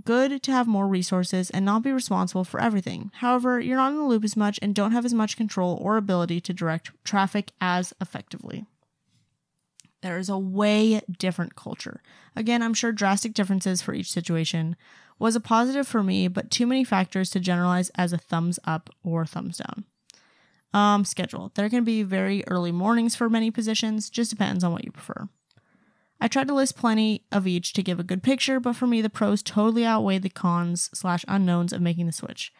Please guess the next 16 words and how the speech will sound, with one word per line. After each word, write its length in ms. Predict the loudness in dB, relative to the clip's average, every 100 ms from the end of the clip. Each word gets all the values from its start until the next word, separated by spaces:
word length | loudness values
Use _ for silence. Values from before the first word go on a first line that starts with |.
| -20 -20 -8 0
I 80 |
haven't 280 | 4 4 2
regretted 400 | 0 0 0 0
it 120 | -4
for 120 | -4 -4
a 60 |
second. 440 | -4 -8 -12 -14 -4
I've 140 | 2
always 300 | 4 4 2
loved 180 | 0 0
the 60 | -2
profession 460 | -2 0 0 -2
and 180 | -2 0
our 80 | 0
skill 280 | -2 -2 -2
set. 300 | 0 -4